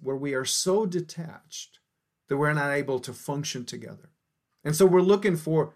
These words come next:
new tribes, for new attachments. We're looking for new fathers. We're looking for new meaning. And we find it often in this new political and social tribalism that exhibits itself online and then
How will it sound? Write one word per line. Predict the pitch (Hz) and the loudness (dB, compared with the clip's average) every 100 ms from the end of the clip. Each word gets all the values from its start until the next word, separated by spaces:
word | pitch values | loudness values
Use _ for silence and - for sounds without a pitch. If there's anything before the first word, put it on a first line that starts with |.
| 135 | 0
new | 156 | 2
tribes, | 165 - 156 156 120 117 | 2 0 2 2 0 -4
for | - 131 | -6 -6
new | 135 151 160 156 - | -4 0 0 0 -6
attachments. | - - 147 156 - 113 - | -10 -2 0 -2 -4 -12 -12
We're | 123 | -4
looking | 147 156 147 | -2 -2 -4
for | 147 139 - _ | -4 -6 -6 _
new | 139 160 | -4 -2
fathers. | 156 135 151 156 120 117 117 | 0 -2 2 0 0 -6 -8
We're | 135 | -6
looking | 139 160 156 139 | -2 0 -2 -6
for | - 143 - _ | -2 -2 -2 _
new | 143 160 | -2 0
meaning. | 160 165 196 165 139 | 2 4 4 2 0
And | 139 | -6
we | 147 | -6
find | 156 175 185 226 185 | -6 -4 -4 -2 -2
it | 151 | -4
often | 135 170 214 147 131 | -4 -4 -4 -8 -12
in | 131 | -12
this | 135 131 135 | -8 -8 -8
new | 139 151 151 - _ _ _ _ _ | -8 -8 -8 -10 _ _ _ _ _
political | - 135 139 147 151 131 | -4 -2 0 -2 -2 -4
and | 127 | -2
social | - 127 127 - 120 120 - _ _ _ | -2 -2 -2 -4 -6 -8 -14 _ _ _
tribalism | - 151 151 175 131 113 110 110 113 117 _ _ _ _ _ - | -10 -4 0 0 -2 -4 -6 -10 -12 -18 _ _ _ _ _ -6
that | 131 | -2
exhibits | 131 127 147 127 123 127 | -2 -2 -2 -2 -4 -6
itself | 120 - 123 120 117 _ _ _ _ _ _ _ - | -8 -4 -2 -4 -8 _ _ _ _ _ _ _ -8
online | 120 123 139 139 113 107 107 107 _ _ _ _ - | -6 -4 -4 -4 -4 -6 -10 -14 _ _ _ _ -14
and | 113 113 | -10 -8
then | 113 113 107 | -8 -10 -12